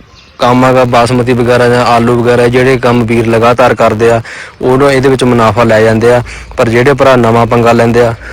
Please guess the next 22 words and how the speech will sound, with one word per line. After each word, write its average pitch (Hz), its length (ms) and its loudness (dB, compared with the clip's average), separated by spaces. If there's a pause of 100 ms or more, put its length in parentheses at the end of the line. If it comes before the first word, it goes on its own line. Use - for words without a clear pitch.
(160)
ਉਹਨਾਂ 127 260 0
ਨੂੰ 127 100 0
ਇਹਦੇ 123 120 0
ਵਿੱਚ 117 300 0 (400)
ਘਾਟਾ 117 260 0
ਪੈ 117 160 0
ਜਾਂਦਾ, 120 260 2
ਕਿਉਂਕਿ 127 300 0
ਉਹ 135 240 2
ਉਸ 139 220 -2
ਵਕਤ 131 280 0
ਵੀ 123 200 0
ਲਾਉਂਦੇ 120 400 2
ਆ 123 120 0 (360)
ਜਦੋਂ 120 280 0
ਕਿ 127 100 -2
ਇਹਦਾ 127 180 2
ਵਿੱਚ 117 380 0 (320)
ਇਹਦੀ 123 400 -2 (600)
ਰੇਟ 120 220 0
ਵੱਧ 117 240 0
ਮਿਲਦਾ 123 480 2